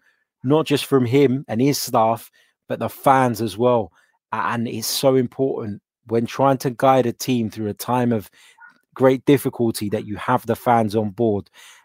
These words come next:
A-, and for the most part, I think Mikel Arteta does have that. Um, not everybody's on board. There's still some who are not convinced, still some who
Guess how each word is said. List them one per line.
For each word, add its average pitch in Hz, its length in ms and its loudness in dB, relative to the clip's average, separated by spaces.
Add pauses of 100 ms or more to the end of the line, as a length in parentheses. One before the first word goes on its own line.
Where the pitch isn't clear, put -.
(220)
A-, 123 160 0
and 131 240 -2
for - 120 -2
the 143 100 4
most 151 380 6
part, 113 240 6
I - 40 -6
think 131 240 0
Mikel 120 320 2
Arteta 113 460 0
does 117 240 4
have 120 260 -2
that. 98 200 -2 (380)
Um, 113 360 -2
not 143 200 2
everybody's 147 500 4
on 147 120 2
board. 151 280 2
There's 110 200 -2
still 139 220 2
some 123 260 0
who 127 100 0
are 120 60 0
not 127 180 -2
convinced, 123 460 0
still 120 240 -2
some 117 280 0
who 113 220 0